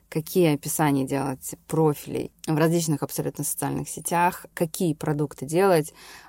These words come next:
а, как это все оформлять с точки зрения гайдлайна, а, на основе архетипирования. Здесь я впервые решила попробовать найти себе помощницу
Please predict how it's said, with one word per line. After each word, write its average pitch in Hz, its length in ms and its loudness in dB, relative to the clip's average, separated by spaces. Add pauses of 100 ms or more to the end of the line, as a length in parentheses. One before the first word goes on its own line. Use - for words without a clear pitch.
а, 143 360 -2
как 165 280 2
это 151 120 -4
все 151 260 0
оформлять 147 560 0
с - 40 -10
точки - 280 -10
зрения 147 320 0
гайдлайна, 156 680 0 (380)
а, 147 260 2
на 151 160 2
основе 170 440 2
архетипирования. 156 1200 -2
Здесь 160 520 2
я 147 200 2
впервые 165 840 2 (240)
решила 165 840 2
попробовать 156 720 2
найти 156 360 2
себе - 220 -4
помощницу 156 800 -2